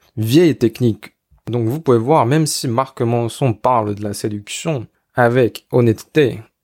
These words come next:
il est en réalité assez technique. Il est technique sur la façon de parler avec les filles. Il est technique sur la façon d'organiser son rendez-vous. Donc,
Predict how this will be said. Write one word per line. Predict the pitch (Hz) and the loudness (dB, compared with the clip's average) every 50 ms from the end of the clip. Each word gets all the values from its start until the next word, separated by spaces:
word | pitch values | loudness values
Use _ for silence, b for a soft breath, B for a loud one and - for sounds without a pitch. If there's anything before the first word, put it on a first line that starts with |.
| _ - | _ -6
il | 123 123 123 120 120 120 139 | -4 -2 0 0 2 2 4
est | 151 165 156 - - | 4 4 2 0 0
en | 120 113 104 | 0 0 2
réalité | 110 113 113 110 113 104 - - 135 131 | 2 2 2 2 0 -2 -2 0 2 2
assez | 113 104 - - 120 | 2 2 0 -2 -2
technique. | - 113 98 - - - - - - - _ _ _ _ _ _ _ - | -2 -2 -4 -4 -6 -14 -14 -14 -16 -18 _ _ _ _ _ _ _ -2
Il | 127 | 0
est | 120 110 110 | 0 0 2
technique | - 143 139 - 156 170 156 - - | 2 0 2 4 4 4 4 2 0
sur | - - - 127 | -4 -4 0 0
la | 113 104 | 0 0
façon | 101 - - 135 123 - - 151 127 | 0 0 0 0 0 2 0 2 0
de | 110 | 0
parler | 95 - 117 113 120 123 131 | 2 2 2 2 4 4 4
avec | 120 107 107 107 - - | 2 2 0 -4 -2 -2
les | 104 101 | -4 -4
filles. | - - - 104 101 | -4 -6 -10 -10 -8
Il | 104 104 113 | -4 -4 -4
est | 107 - | -4 0
technique | - 139 131 - - 165 160 131 - - _ _ _ _ _ | -2 -2 -2 -2 -2 -2 -2 -2 -4 -8 _ _ _ _ _
sur | - - - 123 | -16 -2 0 2
la | 110 107 | 2 2
façon | - - 143 135 - - 156 135 | 2 2 2 2 2 2 2 2
d'organiser | 113 120 127 139 123 127 123 131 135 127 135 156 139 | 4 4 2 2 2 2 0 2 0 2 2 0 0
son | - - 101 | 0 -2 -2
rendez-vous. | 95 104 104 101 98 95 92 95 - - _ _ _ _ _ _ _ - | -2 0 -2 -2 -2 -4 -6 -12 -16 -20 _ _ _ _ _ _ _ -10
Donc, | 131 120 127 120 110 - _ | -4 0 0 0 0 -2 _